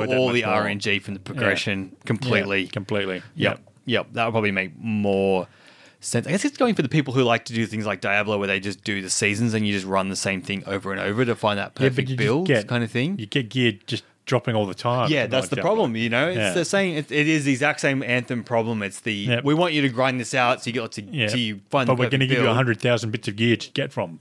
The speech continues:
Speaker 2: Yeah.
Speaker 1: So you get one bit of gear a day, so I have to play it a hundred thousand days
Speaker 2: D-
Speaker 1: to get every bit of gear. No.
Speaker 2: No, that's not right. That's
Speaker 1: No,
Speaker 2: not
Speaker 1: I want you to drop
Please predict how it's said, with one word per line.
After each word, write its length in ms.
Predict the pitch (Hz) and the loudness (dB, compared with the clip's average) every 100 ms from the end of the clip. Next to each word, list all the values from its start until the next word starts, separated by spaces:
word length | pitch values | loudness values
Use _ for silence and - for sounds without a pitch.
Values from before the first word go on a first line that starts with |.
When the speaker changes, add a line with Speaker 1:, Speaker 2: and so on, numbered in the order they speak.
| - | -4
Speaker 2:
Yeah. 400 | 139 123 110 95 - - | 2 4 4 2 -4 -20
Speaker 1:
So 140 | - 143 | -2 0
you 160 | 156 | 2
get 180 | 143 165 | 2 0
one 220 | 147 202 | 2 2
bit 140 | 208 226 | 2 -2
of 100 | 165 | 0
gear 200 | 170 160 | 2 2
a 40 | |
day, 680 | 123 - 147 143 123 101 104 | 0 0 0 2 4 4 2
so 240 | 117 143 131 | 0 2 4
I 100 | 135 | 2
have 120 | 139 | 0
to 80 | - | -4
play 180 | - 139 | 0 0
it 60 | |
a 60 | 120 | 0
hundred 340 | 113 160 160 | -2 -2 -2
thousand 500 | - 147 139 123 104 | 0 0 0 -2 -6
days 840 | - 143 143 131 101 101 127 - - _ _ _ | -2 0 2 2 0 -2 -6 -10 -20 _ _ _
Speaker 2:
D- 100 | 135 | -10
Speaker 1:
to 80 | 131 | -2
get 160 | 131 139 | 2 4
every 160 | 147 143 | 4 4
bit 160 | 143 139 | 2 0
of 100 | 127 | 0
gear. 540 | 151 151 139 92 82 - _ _ _ - | 2 4 4 2 -2 -12 _ _ _ -6
No. 540 | 151 147 147 127 101 156 | -2 0 2 2 2 -2
Speaker 2:
No, 380 | 151 147 139 123 | -2 0 0 0
that's 180 | 123 - | -2 -4
not 180 | 139 101 | -6 -4
right. 320 | 117 98 76 50 | -6 -8 -10 -10
That's 180 | - 143 | -2 2
Speaker 1:
No, 40 | 117 | 2
Speaker 2:
not 240 | 120 - - | 0 -8 -4
Speaker 1:
I 60 | 127 | 0
want 220 | 135 156 | 2 2
you 80 | 131 | 0
to 100 | 117 | 0
drop 320 | 123 123 | 4 2